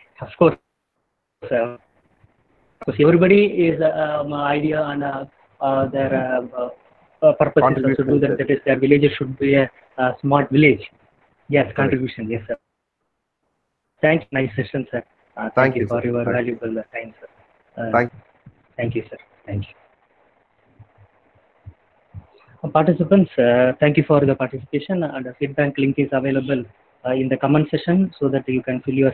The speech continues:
Speaker 1: feedback. And, uh, today's, uh, afternoon session will be at, uh, four o'clock. Uh, project scheduling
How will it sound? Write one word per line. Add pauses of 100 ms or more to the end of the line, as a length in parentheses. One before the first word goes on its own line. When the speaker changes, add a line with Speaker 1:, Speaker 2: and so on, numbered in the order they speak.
Speaker 1:
feedback. (540)
And,
uh,
today's,
uh,
afternoon
session
will
be
at,
uh, (120)
four
o'clock. (920)
Uh, (580)
project
scheduling